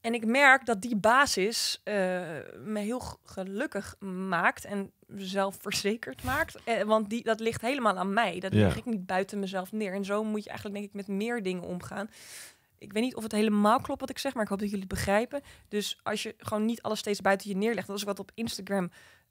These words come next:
Speaker 1: eh, plaats, dan probeer ik niet bezig te zijn met, eh, gaan de mensen het leuk vinden, maar meer van, hebben mensen er wat aan? Want dat
Speaker 2: Mhm.
Speaker 1: voelt voor mij vervullend.
Speaker 2: Ja.
Speaker 1: Dat.
Speaker 2: Is dat ook een beetje ouder worden?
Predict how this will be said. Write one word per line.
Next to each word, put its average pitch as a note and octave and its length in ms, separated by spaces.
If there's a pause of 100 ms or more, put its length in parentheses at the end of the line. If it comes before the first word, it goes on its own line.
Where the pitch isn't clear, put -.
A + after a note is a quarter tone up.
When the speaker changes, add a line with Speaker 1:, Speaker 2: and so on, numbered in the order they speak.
Speaker 1:
eh, F3 400 (600)
plaats, F3+ 640 (1300)
dan G3 180
probeer G3+ 260
ik G3 80
niet G#3 160
bezig G3 280
te F#3+ 100
zijn F#3 260
met, F3 320 (300)
eh, F#3 180
gaan F#3 220
de F#3 60
mensen F3+ 220
het F3+ 80
leuk F#3+ 200
vinden, A#3 320
maar G3+ 120
meer G#3 180
van, G#3 160
hebben A3+ 340
mensen F#3+ 300
er F3 80
wat E3+ 140
aan? E3+ 220
Want G#2+ 180
dat G3 120
Speaker 2:
Mhm. A2 80
Speaker 1:
voelt G3+ 200
voor - 160
mij G3 160
vervullend. - 640 (140)
Speaker 2:
Ja. G2+ 400 (260)
Speaker 1:
Dat. - 480 (440)
Speaker 2:
Is - 80
dat - 160
ook F#2 140
een F#2+ 60
beetje F#2 220
ouder G2 260
worden? A2+ 320